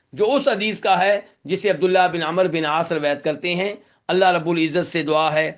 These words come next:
کہ اللہ تعالی ہمارا خاتمہ ایمان پہ فرمائے، اسلام پہ فرمائے، اور ان سفید بالوں کو ہمارے، ہماری نجات کا سبب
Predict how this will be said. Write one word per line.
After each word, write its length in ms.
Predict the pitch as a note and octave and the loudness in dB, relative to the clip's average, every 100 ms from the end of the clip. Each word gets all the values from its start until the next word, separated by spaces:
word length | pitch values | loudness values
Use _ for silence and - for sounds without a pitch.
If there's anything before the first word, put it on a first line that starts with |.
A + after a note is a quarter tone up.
| _ _ | _ _
کہ 60 | - | -2
اللہ 220 | F#3 F3+ F3 | 2 2 2
تعالی 160 | E3 | -2
ہمارا 340 | D#3 D#3 D3+ D3+ | -2 -2 -2 -2
خاتمہ 440 | C3+ D3+ D#3 E3+ E3+ | 0 -2 -2 -4 -6
ایمان 420 | - D#3+ D#3 F#3+ G3 | -4 -4 -2 0 0
پہ 140 | F#3 | -4
فرمائے، 500 | D#3 D#3 D3+ D#3 D#3+ - _ _ | -4 -2 -2 -2 -4 -10 _ _
اسلام 440 | D3 E3 D#3+ F#3+ G3 | -8 -4 0 0 0
پہ 160 | F#3 | -4
فرمائے، 540 | E3+ D#3 D3+ D3+ E3 E3 - _ _ | -2 -2 0 0 -2 -6 -14 _ _
اور 280 | D#3 F3+ G#3 G#3 | 2 4 4 2
ان 160 | G3 | -4
سفید 400 | F3+ E3+ D#3+ D#3+ | -2 -4 -2 -2
بالوں 340 | C#3+ D3+ E3 E3+ | 0 -2 0 -2
کو 180 | E3 E3+ D#3+ - _ - | -2 -4 -4 -10 _ -8
ہمارے، 500 | D3+ D#3+ E3+ F3+ F3+ F3+ | -2 0 0 0 -2 -4
ہماری 420 | C#3+ D#3 D#3+ E3+ E3+ | -6 0 0 0 -4
نجات 520 | D3+ D#3+ F#3+ G3 - | -4 0 2 0 0
کا 180 | F#3 F3 | 0 0
سبب 320 | - D#3+ | -2 -2